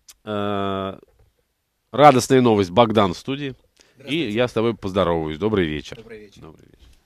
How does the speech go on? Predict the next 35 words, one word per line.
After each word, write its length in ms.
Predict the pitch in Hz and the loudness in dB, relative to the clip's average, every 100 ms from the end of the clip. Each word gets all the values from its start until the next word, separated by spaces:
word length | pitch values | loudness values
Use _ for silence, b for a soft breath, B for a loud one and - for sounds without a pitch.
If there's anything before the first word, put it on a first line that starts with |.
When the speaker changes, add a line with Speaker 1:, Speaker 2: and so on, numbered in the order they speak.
| _ _ _ _ _ _ _ - | _ _ _ _ _ _ _ 2
Speaker 1:
Хорошо. 420 | 165 - 95 78 | 4 4 0 -6
В 120 | - 131 | -8 -8
общем, 220 | 143 135 | -6 -8
все 260 | - 123 | -4 -2
приготовления 560 | 123 147 147 156 160 151 | 0 2 4 6 6 4
мы 120 | 156 | 2
сделали. 500 | 147 151 202 196 175 | 2 6 8 8 6
Традиционные, 880 | 151 147 151 - 170 139 127 110 92 | 4 0 0 2 4 6 4 2 0
давайте 400 | 95 104 92 92 | -4 -4 -4 -8
уж 220 | - - _ _ _ | -14 -18 _ _ _
не 120 | 87 | -16
будем 280 | 95 101 90 | -12 -10 -8
отходить 300 | 87 107 101 | -8 -8 -8
от 80 | 98 | -6
традиции. 360 | 110 135 165 117 | -4 -4 -2 2
Вопрос 380 | 117 131 117 107 | 2 4 0 2
у 40 | |
меня. 100 | 101 | 0
Как 200 | 139 120 | 2 2
у 40 | |
вас 240 | 104 92 - | 0 -2 -6
дела? 520 | 85 117 101 92 107 117 _ - | 0 4 6 6 4 2 _ -8
Дела 380 | 98 92 92 | -2 0 0
как? 260 | 85 110 - _ _ _ _ _ _ _ | -2 -8 -10 _ _ _ _ _ _ _
Speaker 2:
Дела 380 | 110 101 107 101 | -12 -10 -8 -8
отлично. 420 | 101 135 - 143 90 | -8 -8 -8 -12 -12
Speaker 1:
Ну 200 | 95 104 | -16 -14
да, 200 | 80 76 78 78 | -14 -14 -18 -10
как 180 | 101 107 | -4 -4
обычно. 520 | 90 82 - 82 76 | -4 -6 -10 -12 -10
Speaker 2:
Да. 140 | 107 135 | -2 0
Speaker 1:
А 20 | |
с 80 | 151 | 4
личным? 440 | 170 - 214 208 - B B B 135 | 4 4 2 2 0 B B B -4
Speaker 2:
<laughs> 420 | 143 123 127 107 | -2 -2 -4 -8